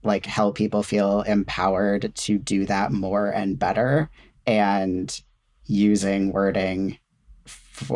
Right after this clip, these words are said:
to describe what this is that feels inviting and feels expansive and, like,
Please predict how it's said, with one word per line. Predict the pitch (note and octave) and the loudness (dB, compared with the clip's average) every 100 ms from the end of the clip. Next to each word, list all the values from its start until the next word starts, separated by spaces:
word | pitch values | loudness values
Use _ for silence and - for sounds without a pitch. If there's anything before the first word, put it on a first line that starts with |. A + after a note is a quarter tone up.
| - | -4
to | - | -2
describe | G#2 G2+ - F#2 F#2+ G2 | 0 0 0 0 0 -2
what | G#2 G2+ - - - - A2+ | 0 0 -2 -12 -20 -8 -2
this | G2+ F#2+ - | -2 -2 -4
is | G2+ F#2 F#2+ F#2+ - - _ - | -4 -2 -4 -4 -8 -12 _ -4
that | G#2 F#2+ - | 0 0 -2
feels | A2 F#2+ F#2+ G2+ | -2 0 0 0
inviting | G2+ F#2 F2 F2+ G#2+ B2 A#2+ | 0 0 -2 0 0 2 0
and | G2 | -2
feels | - F#2+ F2+ G2 | 0 0 0 -2
expansive | G2 - - F2+ G2 A2 G#2 A2 A2 G#2 | -6 -8 -8 -6 -4 0 0 0 -2 -2
and, | F#2+ F#2 | 0 0
like, | F#2 - - - | -2 -2 -6 -10